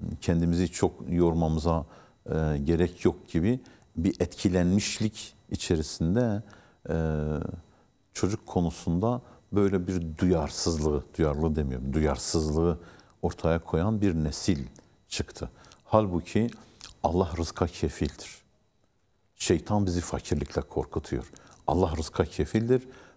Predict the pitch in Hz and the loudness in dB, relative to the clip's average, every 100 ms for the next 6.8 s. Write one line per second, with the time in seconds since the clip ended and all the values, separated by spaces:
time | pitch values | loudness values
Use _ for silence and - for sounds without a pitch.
0 | - 80 - 78 82 101 107 - - - | -2 0 2 0 2 2 0 -6 -20 -20
1 | _ _ - 151 156 - - 101 90 - | _ _ -2 0 0 -4 -4 -2 -2 -4
2 | - 87 92 - - - 76 78 - 95 | -2 0 0 -2 -2 0 -2 -4 -2 -2
3 | 92 98 95 95 90 - 82 87 - - | 0 0 2 2 2 0 0 -2 -2 -2
4 | 80 76 - 104 110 - - - _ 90 | -2 -4 -2 -2 -2 -8 -20 -20 _ -2
5 | 117 - 87 - - 80 80 82 78 78 | -2 -4 -8 -2 -2 0 -2 -2 -2 -2
6 | 80 - 90 92 78 69 62 - | -2 -2 0 0 0 -4 -8 -16